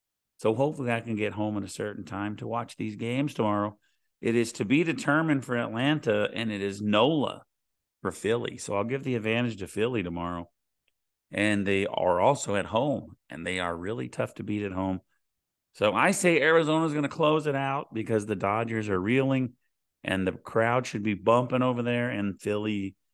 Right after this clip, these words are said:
should win too. Those are my picks. I never pick anything right, so don't believe me. But like I said, the Astros are scheduled at one oh seven. I, I can, let me look on my phone to see if they changed it.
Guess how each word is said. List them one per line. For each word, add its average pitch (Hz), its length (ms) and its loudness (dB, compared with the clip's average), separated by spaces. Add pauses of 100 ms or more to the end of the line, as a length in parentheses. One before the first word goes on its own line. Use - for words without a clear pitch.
(120)
should 107 280 2
win 95 240 -2
too. 95 260 -8
Those 113 220 2
are 110 60 -2
my 98 180 -2
picks. 107 480 -2
I 120 120 -2
never 120 240 -2
pick 104 240 -4
anything 101 380 -6
right, 98 340 -6
so 95 260 -8 (640)
don't 113 260 2
believe 107 340 2
me. 101 200 2
But 104 140 6
like 196 200 6
I 190 100 6
said, 156 240 0
the 131 100 4
Astros 139 480 0
are 120 40 -14
scheduled 123 420 -2
at 98 120 -2
one 113 160 0
oh 110 100 0
seven. 139 640 0 (640)
I, 98 360 -2
I - 40 -6
can, 120 100 -8
let 127 60 0
me 135 100 2
look 127 160 -4
on 113 60 0
my 104 140 2
phone 101 320 -4
to 95 60 -8
see - 140 -8
if 95 100 -8
they 90 140 -6
changed 87 480 -8
it. 90 120 -8